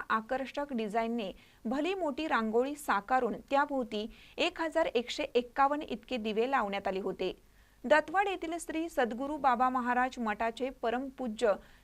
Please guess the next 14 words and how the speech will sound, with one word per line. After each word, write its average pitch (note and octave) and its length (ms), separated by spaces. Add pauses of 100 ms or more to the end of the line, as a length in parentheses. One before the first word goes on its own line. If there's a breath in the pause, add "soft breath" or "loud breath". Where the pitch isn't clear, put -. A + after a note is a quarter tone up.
(120)
श्री E4 180
ऋषिकेशानंद D4+ 960
महाराज B3 560
यांच्या A#3 340 (100)
अमृत C4+ 360
हस्ते B3+ 360 (360 loud breath)
प्रकाशमय D#4+ 580
दिव्याने B3 520
उजाळा A#3 360
देण्यात G#3 320
आला. F#3+ 180 (460 soft breath)
यावेळी A#3+ 320
गावातील A#3 460
नागरिक, A#3+ 440